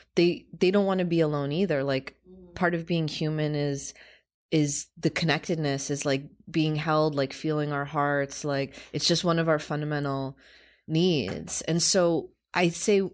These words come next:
Speaker 1: when I'm talking about personal responsibility, I think it's d-, tapping into desire again,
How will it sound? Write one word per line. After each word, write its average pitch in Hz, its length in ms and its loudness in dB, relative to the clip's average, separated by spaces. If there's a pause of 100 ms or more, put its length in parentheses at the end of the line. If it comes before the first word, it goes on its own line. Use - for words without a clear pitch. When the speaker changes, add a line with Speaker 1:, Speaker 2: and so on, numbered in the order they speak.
(120)
Speaker 1:
when 175 160 -2
I'm 160 140 -2
talking 214 360 -4
about 160 260 -4
personal 156 420 -8
responsibility, 143 1080 -2
I 165 80 0
think 170 280 -6
it's - 280 -4 (760)
d-, - 120 0 (160)
tapping 180 380 0
into 175 200 0
desire 165 560 0
again, - 680 -10